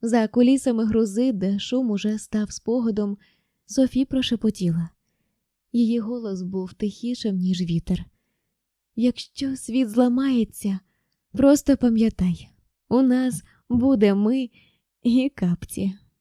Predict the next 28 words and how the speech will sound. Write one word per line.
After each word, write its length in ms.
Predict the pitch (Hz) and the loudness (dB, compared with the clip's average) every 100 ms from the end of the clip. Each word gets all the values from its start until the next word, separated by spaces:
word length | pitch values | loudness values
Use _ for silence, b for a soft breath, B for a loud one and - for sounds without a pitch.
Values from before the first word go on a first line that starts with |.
| _ _ _ _ _ _ _ _ | _ _ _ _ _ _ _ _
У 140 | - 269 | -4 -4
тихій 420 | - 269 311 247 | -2 -2 2 2
лікарняній 580 | 220 226 233 240 240 226 | 0 0 0 2 0 0
палаті, 520 | 220 214 240 269 202 | 0 0 0 0 -2
де 220 | 180 196 | 2 4
м'яке 380 | 196 208 240 240 | 4 2 2 0
світло 400 | - 226 240 202 | 0 -6 -2 -2
пробивалося 680 | 202 196 196 214 220 202 202 | 0 2 2 2 0 0 -2
крізь 340 | - 208 208 | -2 -2 -2
штори, 420 | - 247 262 247 233 b b b | -4 -2 0 0 -4 b b b
Софі 340 | - 277 269 320 | -4 -2 2 2
повільно 540 | 254 220 208 262 269 | 2 2 2 0 -2
розплющила 640 | 220 - 196 196 - 196 180 | -4 -2 -2 -2 0 0 2
очі. 380 | 160 - - 214 _ _ _ _ _ _ | 0 -4 -10 -16 _ _ _ _ _ _
Антуан 540 | 196 214 233 262 285 | 2 2 4 2 2
сидів 340 | 262 233 196 208 | 0 0 0 -2
поруч, 500 | - 247 262 196 - | -6 -4 -2 -4 -6
тримаючи 580 | - 196 214 226 196 202 | -2 2 2 0 -2 -2
її 380 | 190 196 196 | 0 -2 -2
руку. 460 | 185 165 - 180 190 - - | -4 -4 -8 -12 -14 -12 -2
Його 320 | 220 233 233 | 0 2 0
обличчя 720 | 220 185 202 240 - 208 196 | 0 2 0 0 -2 -2 -2
сяяло 560 | 202 - 214 240 240 180 | -2 -2 -2 2 2 4
від 200 | 175 - | 2 0
щастя. 520 | 185 185 - - 202 - _ _ _ _ _ _ | -2 -2 -4 -10 -12 -12 _ _ _ _ _ _
Вона 340 | 233 269 294 311 | -2 0 -2 -4
слабко 420 | - 247 269 226 | -4 -4 -4 -8
всміхнулася, 920 | - 214 202 226 254 214 202 202 190 | -6 -6 -4 -4 -4 -4 -4 -8 -8